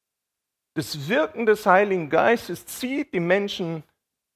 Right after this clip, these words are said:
an. Es geschah ein großes Brausen.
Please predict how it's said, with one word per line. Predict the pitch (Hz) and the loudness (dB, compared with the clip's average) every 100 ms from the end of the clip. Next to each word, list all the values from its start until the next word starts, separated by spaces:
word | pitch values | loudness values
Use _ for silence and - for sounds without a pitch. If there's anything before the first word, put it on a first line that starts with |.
| _ | _
an. | 127 139 95 - _ _ _ _ _ _ _ _ _ _ _ _ _ _ _ _ _ _ _ _ _ _ _ _ _ _ _ _ _ _ _ _ _ _ _ _ _ _ _ _ _ _ _ - - - _ - 180 135 107 - - | 0 0 -2 -12 _ _ _ _ _ _ _ _ _ _ _ _ _ _ _ _ _ _ _ _ _ _ _ _ _ _ _ _ _ _ _ _ _ _ _ _ _ _ _ _ _ _ _ -20 -18 -18 _ -8 -6 -6 -10 -16 -10
Es | - 202 | -8 -4
geschah | - 233 240 208 | 2 4 6 4
ein | 190 | 2
großes | 156 180 214 156 - | 6 6 6 0 -4
Brausen. | 127 139 147 131 190 285 | 8 10 10 6 2 -2